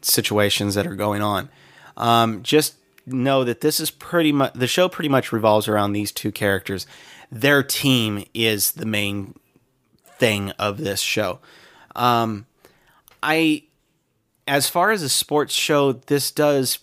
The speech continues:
very good. Um, on the downside, though, it felt like it was trying to capture the characters and it was trying to develop on the characters.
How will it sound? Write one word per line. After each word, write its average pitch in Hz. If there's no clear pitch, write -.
very 139
good. 120
Um, 139
on 139
the 131
downside, 143
though, 110
it 117
felt 160
like 196
it 151
was 127
trying 135
to 113
capture 127
the 117
characters 107
and 104
it 80
was 107
trying 127
to 110
develop 117
on 104
the 104
characters. 135